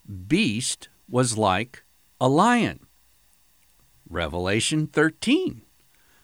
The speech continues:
Its mouth was like a lion's mouth. Go back to Daniel, next verse, Daniel seven five.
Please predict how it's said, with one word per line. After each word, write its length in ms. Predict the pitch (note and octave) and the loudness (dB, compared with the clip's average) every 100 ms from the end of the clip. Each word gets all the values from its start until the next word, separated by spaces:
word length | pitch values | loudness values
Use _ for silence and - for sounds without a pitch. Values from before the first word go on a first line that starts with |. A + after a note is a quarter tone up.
| _ _ - | _ _ -2
Its 280 | D#3 - | -2 0
mouth 640 | D3+ D#3+ B3+ C#4 - - - _ _ - | 0 4 6 4 2 -6 -20 _ _ -2
was 320 | B2+ C3 C#3 | 0 0 2
like 360 | A#2 B2 C3 - | 4 4 2 -4
a 280 | E3 E3+ F3 _ _ _ | 0 2 0 _ _ _
lion's 800 | D3+ E3+ A3+ C4+ C#4 F3 A2 G2+ | 0 4 6 6 6 4 2 0
mouth. 520 | A2+ G#2 E2+ - - _ _ _ _ _ _ _ _ | 2 2 0 -6 -20 _ _ _ _ _ _ _ _
Go 120 | - E2 | -14 -8
back 340 | G2+ A2 C3 | -2 -2 -2
to 100 | E3+ | -4
Daniel, 640 | D3 E3+ C#4 C#4+ F#2+ D#2 - | 0 4 6 6 4 -4 -12
next 360 | F#2+ F#2+ G#2 - | -6 -4 -4 0
verse, 420 | C#3+ A#3+ G#2+ - | 2 4 0 -8
Daniel 380 | G2+ G2 G2+ G#2 | -6 -4 -4 -4
seven 460 | - B2 A#2+ D3 | -2 -2 0 -2
five. 520 | C3+ F#3 B3+ B2 - | 0 0 0 -2 -6